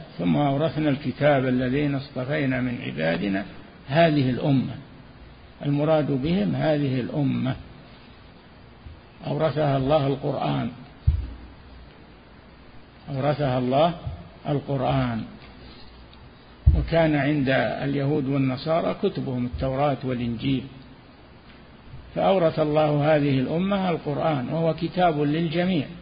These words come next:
ما يسع أحد من أهل الأرض أن يتبع إلا القرآن، لأن الكتب السابقة نسخت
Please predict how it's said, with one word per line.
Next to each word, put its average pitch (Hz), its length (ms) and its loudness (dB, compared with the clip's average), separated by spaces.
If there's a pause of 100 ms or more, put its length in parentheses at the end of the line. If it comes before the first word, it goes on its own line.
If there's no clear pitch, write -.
(360)
ما 202 180 2
يسع 180 480 4
أحد 139 220 -2 (560)
من 143 160 2
أهل 147 240 2
الأرض 147 360 0 (1000)
أن 151 120 2
يتبع 156 560 0
إلا 160 160 2
القرآن، 123 480 -4 (1500)
لأن 156 380 2
الكتب 151 720 0
السابقة 190 640 0
نسخت 143 480 -2